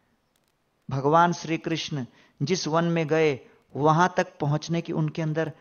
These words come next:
शक्ति नहीं, सामर्थ्य नहीं, इसलिए कहते हैं हमारे अंदर वो बल नहीं, इसलिए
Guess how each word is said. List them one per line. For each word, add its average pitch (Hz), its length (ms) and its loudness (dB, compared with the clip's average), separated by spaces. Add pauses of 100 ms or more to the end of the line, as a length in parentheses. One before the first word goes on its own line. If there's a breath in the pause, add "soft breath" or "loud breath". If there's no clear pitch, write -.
(220 soft breath)
शक्ति - 580 -4
नहीं, 160 240 0
सामर्थ्य 156 680 -4
नहीं, 143 360 -4 (380 soft breath)
इसलिए 151 280 -6
कहते 143 300 -6
हैं 135 220 -4 (240 soft breath)
हमारे 147 300 -2
अंदर 143 220 -6
वो 143 140 -8
बल 139 320 0
नहीं, 127 480 -4 (1600)
इसलिए 151 460 -8